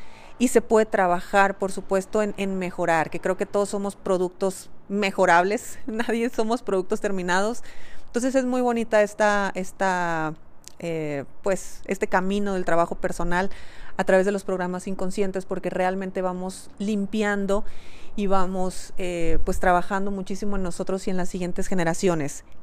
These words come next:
Que un poquito de eso, ahí les va la siguiente pregunta. Ya me quedan dos preguntas nada más.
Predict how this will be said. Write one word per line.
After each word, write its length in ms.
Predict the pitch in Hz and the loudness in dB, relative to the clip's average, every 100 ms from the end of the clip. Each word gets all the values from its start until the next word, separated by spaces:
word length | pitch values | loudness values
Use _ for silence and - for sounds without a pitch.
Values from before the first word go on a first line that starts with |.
| - | 2
Que 200 | 254 240 | 6 8
un 220 | 233 240 | 8 4
poquito 440 | 240 302 269 - 285 | 2 0 0 4 6
de 160 | 294 262 | 6 6
eso, 180 | - | 6
ahí 80 | 220 | 6
les 240 | 214 214 214 | 6 6 6
va 200 | 202 202 - - - - - - - - - - - - | 6 6 2 4 4 6 8 6 6 6 6 6 8 8
la 240 | 226 233 247 | 10 10 10
siguiente 480 | 247 233 233 226 240 | 8 6 8 8 8
pregunta. 640 | 233 240 277 277 262 156 - - - - | 6 8 8 6 6 2 2 0 2 4
Ya 80 | |
me 80 | 180 | 4
quedan 160 | 185 196 | 4 2
dos 120 | 196 | 2
preguntas 420 | 196 185 175 170 | 2 2 0 -2
nada 140 | 170 156 | -2 -2
más. 280 | - - | -2 0